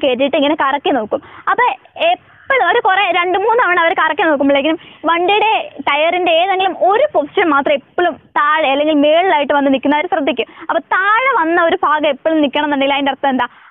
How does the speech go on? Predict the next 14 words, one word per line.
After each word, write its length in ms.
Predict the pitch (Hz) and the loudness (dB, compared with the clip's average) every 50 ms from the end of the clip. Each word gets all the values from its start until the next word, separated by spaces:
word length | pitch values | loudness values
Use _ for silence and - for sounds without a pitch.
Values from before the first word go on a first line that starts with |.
| - 349 | -2 -2
ആ 20 | 403 392 - | -2 -2 0
താഴെ 220 | 339 302 302 339 339 320 | 0 0 2 2 0 0
വന്ന് 140 | 311 302 285 | 2 2 2
നിൽക്കുന്നിടത്ത് 420 | 269 247 - 285 285 269 285 330 277 247 | 0 0 0 0 0 0 0 0 0 0
വെയിറ്റ് 280 | 247 262 262 - - 415 - | 0 0 -2 -2 -2 0 2
കൂടുതലാണെന്ന്. 560 | 349 349 349 370 320 269 233 220 220 220 - - - - - - | 2 2 2 2 0 0 -2 -4 -6 -8 -12 -12 -16 -12 -8 -6
അപ്പൊ 120 | - 392 359 - 311 320 | -4 -4 -2 -2 0 0
അവിടുത്തെ 340 | 349 381 370 392 - 466 466 392 302 | 0 0 -2 -2 -2 0 0 0 -2
എത്രമാത്രം 540 | - - 359 403 403 403 403 392 453 466 453 415 | -2 -2 -2 0 2 0 0 0 0 0 0 0
മില്ലിഗ്രാം 480 | 320 285 285 311 285 311 339 330 311 294 285 | 2 2 2 0 0 0 0 0 0 0 0
ആണ് 120 | 294 294 277 | 0 0 0
വെയിറ്റ് 240 | 254 262 269 294 320 262 269 | 0 -2 -2 -2 -2 0 0
കൂടുതലുള്ളത് 600 | 262 269 285 285 277 254 233 240 240 262 277 330 359 - - 269 | 2 2 2 2 2 0 0 0 0 0 0 0 -2 -2 -2 -6
അത്രയും 360 | 277 - - 330 370 392 427 | -4 -4 -2 0 0 2 2